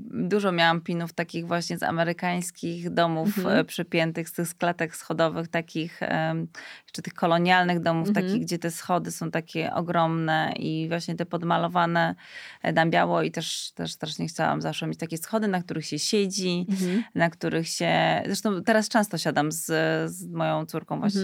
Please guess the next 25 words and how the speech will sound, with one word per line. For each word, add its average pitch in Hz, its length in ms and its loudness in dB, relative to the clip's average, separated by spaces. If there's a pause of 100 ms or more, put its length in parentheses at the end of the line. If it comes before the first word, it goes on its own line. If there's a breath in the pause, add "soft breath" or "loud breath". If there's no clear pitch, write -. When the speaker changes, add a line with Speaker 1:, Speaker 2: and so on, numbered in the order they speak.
Speaker 2:
Mhm. - 200 -2
Speaker 1:
z, - 220 -10
z - 120 -20
naszą 160 220 -4
najmłodszą 156 540 -2
na 156 140 0
schodach. - 520 -2
Robimy 143 340 -2
różne 147 240 -4
Speaker 2:
Mhm. 202 180 2
Speaker 1:
rzeczy, 185 140 -2
czytamy 156 340 -2
książki, 165 400 -4
nie 160 60 -2
wiem, 147 100 -2
te 170 80 -6
schody 175 300 -2
są 165 160 -6
jakieś 165 220 -6
takie, 165 400 -4 (640 loud breath)
em, 156 680 2
Speaker 2:
Wiesz - 140 2
co, 330 100 0
bo 320 140 4
one 349 160 6